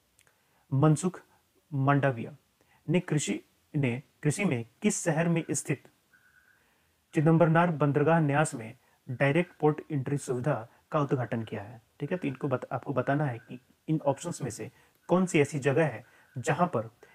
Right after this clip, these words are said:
इन्होंने डायरेक्ट एंट्री पोर्ट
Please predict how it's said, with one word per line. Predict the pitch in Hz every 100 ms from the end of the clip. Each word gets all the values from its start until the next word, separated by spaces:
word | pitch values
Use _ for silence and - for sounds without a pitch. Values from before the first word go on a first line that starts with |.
| _
इन्होंने | 156 147 160
डायरेक्ट | 165 143 139 160 - - _ _ _ _ _ _ _ _ _ _ _ _ _ _ _ _ _ _ _ _ _ _ _ _ _ _ _ _ _ _ _ _ _ _ _ _ _
एंट्री | 151 151 180
पोर्ट | 175 143 135